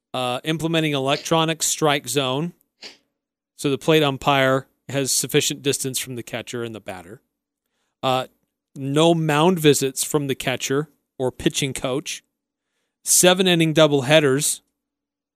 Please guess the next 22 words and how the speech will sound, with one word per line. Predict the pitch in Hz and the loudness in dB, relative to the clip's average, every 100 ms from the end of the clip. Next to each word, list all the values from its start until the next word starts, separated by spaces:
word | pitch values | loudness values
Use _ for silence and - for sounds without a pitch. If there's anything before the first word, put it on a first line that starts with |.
| _ _ _ _ | _ _ _ _
which | 147 147 - - | -2 0 -6 -8
with | 143 | -6
an | 147 147 | -6 -2
earlier | 156 170 156 | 2 2 2
than | 147 | 2
expected | 135 - 151 - - | 0 -2 -4 -2 -2
start | 170 165 | 2 2
date | 143 147 - | 2 -2 -2
could | 143 | -6
allow | 139 131 | -2 -2
baseball | 127 131 - 123 | -2 -4 -4 -10
to | |
come | - 127 | -10 -12
closer | 120 131 120 127 | -8 -8 -6 -8
to | - 127 | -8 -10
a | |
full | - 131 120 113 | -6 -4 -2 -2
one | 117 120 | -4 -10
hundred | 113 104 | -14 -14
sixty-two | - 117 120 107 113 | -14 -14 -16 -14 -12
game | 110 98 | -12 -16
season. | - 95 90 110 | -20 -20 -20 -20